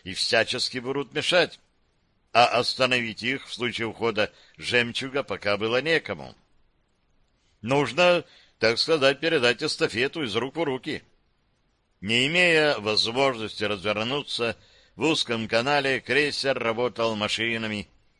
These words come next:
на заднем ходу против течения. Это позволяло удерживать минимальную дистанцию до Симоносекского рейда,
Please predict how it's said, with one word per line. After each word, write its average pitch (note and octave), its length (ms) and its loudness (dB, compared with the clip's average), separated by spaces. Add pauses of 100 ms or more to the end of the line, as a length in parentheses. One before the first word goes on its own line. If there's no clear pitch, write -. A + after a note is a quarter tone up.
(160)
на G#2 180 -2
заднем A#2 440 0
ходу A2 360 -2
против G#2+ 420 -6
течения. F#2+ 720 -6 (640)
Это C3 420 2 (320)
позволяло B2 540 4
удерживать A#2 680 -2
минимальную A2+ 640 -2
дистанцию G2+ 800 -4 (340)
до A#2 340 2
Симоносекского A#2+ 920 0
рейда, F#2 440 -2